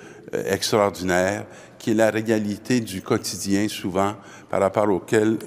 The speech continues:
une lutte doit être faite pour qu'on puisse trouver notre place, pour, pour qu'on trouve place à naître. Et elle l'emmaillotait, elle la coucha dans une mangeoire,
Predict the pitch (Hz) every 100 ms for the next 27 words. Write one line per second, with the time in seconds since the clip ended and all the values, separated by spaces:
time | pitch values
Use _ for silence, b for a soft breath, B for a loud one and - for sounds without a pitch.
0 | - 90 92 107 143 143 - - 101 101
1 | 95 95 101 90 - 123 123 B B B
2 | - 113 - 110 - 131 123 - - -
3 | B B - - 123 110 120 131 117 -
4 | 110 - 120 117 101 - - B B B
5 | - 110 - B B B - - 110 -
6 | 113 113 127 123 117 - - - 127 143
7 | 143 - - - - - 95 101 104 90
8 | 78 - - - - B B B B B
9 | - 135 139 139 - B B B B -
10 | - B B - - 127 139 147 143 135
11 | 127 175 139 117 - - 156 135 110 120
12 | 113 113 107 113 98 98 90 87